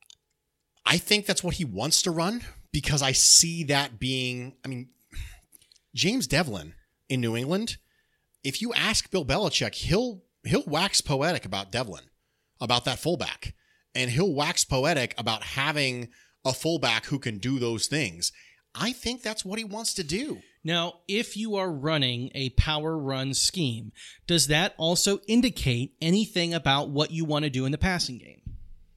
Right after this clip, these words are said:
Speaker 1: Historically, it means you want to play action.
Speaker 2: Okay.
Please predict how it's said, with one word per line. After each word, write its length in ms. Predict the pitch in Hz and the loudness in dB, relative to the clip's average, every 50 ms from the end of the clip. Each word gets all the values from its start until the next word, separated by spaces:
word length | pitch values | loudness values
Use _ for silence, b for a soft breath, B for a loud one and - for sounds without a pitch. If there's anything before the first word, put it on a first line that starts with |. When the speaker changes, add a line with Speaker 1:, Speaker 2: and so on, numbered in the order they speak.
| _ - - - | _ -20 -20 -12
Speaker 1:
Historically, 580 | - - - - - 170 185 175 151 - 139 117 | -6 -2 -2 0 2 2 2 2 2 0 -2 -4
it 40 | 113 | -4
means 220 | 110 113 104 - | -4 -4 -2 -2
you 60 | 110 | -4
want 140 | 107 98 92 | -4 -4 -4
to 40 | - | -2
play 120 | 107 98 | -2 -2
action. 320 | 90 78 76 - - - - - - _ _ _ _ _ _ _ _ - | -2 -2 -4 -6 -8 -8 -12 -18 -20 _ _ _ _ _ _ _ _ -4
Speaker 2:
Okay. 460 | 151 165 - 170 135 123 143 180 - | -4 0 2 4 4 4 2 -2 -6